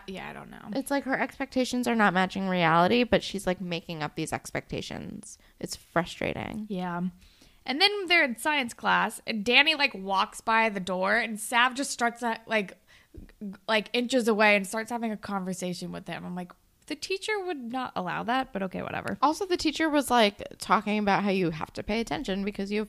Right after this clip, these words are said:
Speaker 2: fire happening.
Speaker 1: Exactly. And then Danny is like, "Um, that's gonna blow," like, Sav is like, "I don't know what to do, blah, blah, blah, blah, blah." And Danny's, like, looking at his science experiments, like, "Um, that's gonna blow up." And Da-,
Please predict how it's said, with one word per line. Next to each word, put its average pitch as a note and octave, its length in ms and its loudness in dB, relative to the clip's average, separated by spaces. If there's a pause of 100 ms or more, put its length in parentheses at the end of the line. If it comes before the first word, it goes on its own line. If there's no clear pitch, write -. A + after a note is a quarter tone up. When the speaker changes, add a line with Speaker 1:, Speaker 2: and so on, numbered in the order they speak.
(140)
Speaker 2:
fire G#3 300 6
happening. E3+ 600 -2
Speaker 1:
Exactly. G#3+ 720 -2
And G#3+ 160 -2
then G3+ 460 0
Danny G#3 600 -2 (760)
is G3+ 180 -6
like, G3+ 400 -2
"Um, B3+ 440 8 (140)
that's B3+ 220 2
gonna C4 200 0
blow," G#3 340 4 (100)
like, A3 260 4 (140)
Sav A#3+ 260 2
is A3+ 60 0
like, A#3+ 180 0
"I F#4 40 6
don't E4+ 180 10
know D#4+ 80 8
what D#4 80 4
to D#4 80 -6
do, C#4 240 4
blah, D#4 120 2
blah, D4+ 140 2
blah, D4 80 2
blah, C#4+ 120 2
blah." C#4 160 2
And G3+ 240 0
Danny's, A3 340 2
like, G3+ 160 2
looking F3+ 340 -4
at F3 140 -2
his D#3+ 100 -8
science E3 640 -6
experiments, D3+ 500 -10
like, E3+ 180 -6
"Um, F3 200 2
that's F#3+ 160 -2
gonna A#3 160 -2
blow E3+ 260 -2
up." F2+ 240 -2
And F#3+ 200 -4
Da-, G3 120 -4